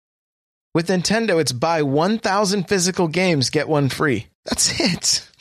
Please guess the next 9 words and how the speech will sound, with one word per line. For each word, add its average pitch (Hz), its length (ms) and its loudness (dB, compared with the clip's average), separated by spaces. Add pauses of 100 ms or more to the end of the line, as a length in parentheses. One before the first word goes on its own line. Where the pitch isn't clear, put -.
(160)
<laughs> - 140 -6 (920)
No, - 320 0 (220)
no 269 280 0
problem. 240 840 2 (480)
Just 247 340 0
buy 220 240 0
one 208 380 2
thousand 233 560 0
physical 220 640 -2